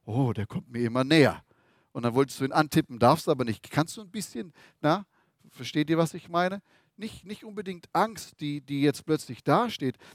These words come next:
aber etwas in unser Bewusstsein hineingekommen ist, oh, von Abstand,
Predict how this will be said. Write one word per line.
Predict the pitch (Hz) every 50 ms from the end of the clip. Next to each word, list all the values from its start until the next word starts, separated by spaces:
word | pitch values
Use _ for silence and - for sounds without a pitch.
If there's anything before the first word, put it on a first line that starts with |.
| - _
aber | - 131 127 127 - -
etwas | 165 156 - 165 151 - -
in | 156 -
unser | 165 156 135 143 135
Bewusstsein | 127 135 127 165 254 277 - - - - 185 170 160 156 147
hineingekommen | 147 156 160 160 156 180 214 220 - 180 - - 131 127 123 123 123
ist, | 127 131 127 - - _ _ _ _ _ _ _
oh, | - 131 151 151
von | 131 - - 113 107 113
Abstand, | - 135 127 - - - - - 147 143 151 151 -